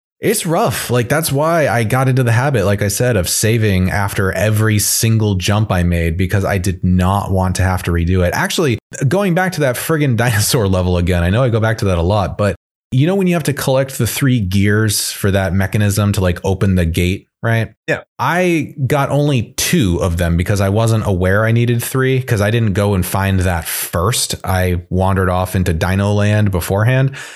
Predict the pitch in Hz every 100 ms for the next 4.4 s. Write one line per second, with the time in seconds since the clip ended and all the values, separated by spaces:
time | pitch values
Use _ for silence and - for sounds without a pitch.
0 | - - 131 127 156 147 143 - 131 131
1 | 151 185 151 - 117 117 117 101 87 82
2 | - 131 151 135 123 120 98 87 87 95
3 | - - - 180 123 101 87 101 90 82
4 | 78 - 78